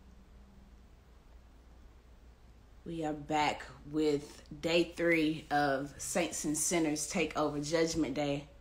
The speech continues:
Today, we're gonna be talking to Kristen Keys. So we'll be waiting on him to join us shortly. For those of you who do not know, my name is Sika. I am the director of the Black Lunch Break,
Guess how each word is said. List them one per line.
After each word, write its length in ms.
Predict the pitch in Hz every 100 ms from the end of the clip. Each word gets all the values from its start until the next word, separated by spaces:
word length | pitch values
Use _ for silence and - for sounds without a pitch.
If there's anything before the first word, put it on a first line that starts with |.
| - - - -
Today, 300 | 170 160 170
we're 100 | 170
gonna 200 | 165 147
be 120 | 151
talking 420 | - 143 151 143
to 280 | - 156 143
Kristen 600 | 139 151 156 - 139 143
Keys. 880 | - - 233 220 170 160 180 185 - - - - - - - -
So 220 | - 180
we'll 180 | 180 180
be 160 | 180
waiting 380 | 170 165 175 180
on 140 | 160 175
him 180 | 185
to 140 | 170 175
join 440 | 160 - 165 165
us 200 | - 160
shortly. 680 | - - 180 - - 175 196 190 - - - - -
For 120 | - 196
those 260 | 190 190
of 80 | 190
you 140 | 196
who 100 | 202
do 180 | 185 175
not 240 | 165 156 147
know, 280 | 156 156
my 140 | 160 160
name 240 | 165 165
is 180 | 175 165
Sika. 680 | - - 160 147 165 165 190 - - - - -
I 160 | 170
am 220 | 175 165
the 100 | 170
director 520 | 165 170 156 151 175 156
of 120 | 151
the 60 |
Black 320 | 151 156 151 156
Lunch 340 | 156 139 -
Break, 380 | 160 156 151